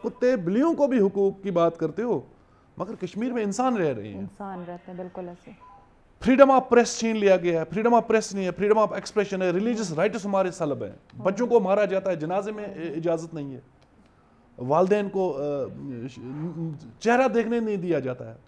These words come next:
Speaker 2: हाँ।
Speaker 1: जेनोसाइड हो रहा है, फेक एनकाउंटर्स हो रहे हैं। ख़वातीन को, जिस तरह से आपने बात की है, चादर, चार दीवारी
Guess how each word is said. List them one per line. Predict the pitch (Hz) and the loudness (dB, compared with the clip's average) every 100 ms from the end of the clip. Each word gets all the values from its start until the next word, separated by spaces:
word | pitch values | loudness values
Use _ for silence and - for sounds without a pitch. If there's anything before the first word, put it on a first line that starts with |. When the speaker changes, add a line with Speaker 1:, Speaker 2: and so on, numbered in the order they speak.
| - | -20
Speaker 2:
हाँ। | - - 131 | -20 -18 -6
Speaker 1:
जेनोसाइड | 151 247 285 262 233 | 0 2 2 4 4
हो | 175 | 4
रहा | 165 139 | 0 -2
है, | 135 - _ _ _ | -8 -20 _ _ _
फेक | - 254 214 | 0 0 2
एनकाउंटर्स | 226 220 269 262 220 | -2 2 6 8 6
हो | 190 165 | 4 -2
रहे | 151 | -2
हैं। | 127 123 _ _ _ - - - | -6 -12 _ _ _ -20 -12 -2
ख़वातीन | 165 220 269 254 | 2 2 0 0
को, | 208 | 0
जिस | 175 170 | -2 0
तरह | 190 | -2
से | 196 | 0
आपने | 175 170 190 | 0 0 -2
बात | 143 160 - | 0 0 -2
की | 185 | -6
है, | 226 | -6
चादर, | 233 - 175 190 214 190 | -4 0 0 0 -4 -4
चार | 180 185 196 | -2 2 2
दीवारी | 180 185 185 240 | 0 0 2 0